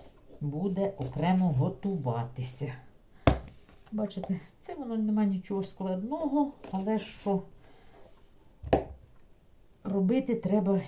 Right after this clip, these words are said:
іменно так. Включаєте зараз вашу духовку на сто вісімдесят градусів.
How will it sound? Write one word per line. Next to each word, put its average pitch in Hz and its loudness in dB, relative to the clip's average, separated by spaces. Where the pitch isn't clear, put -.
іменно 196 4
так. - -10
Включаєте 147 4
зараз 135 2
вашу 180 2
духовку 180 0
на 190 6
сто - -2
вісімдесят 175 0
градусів. 135 2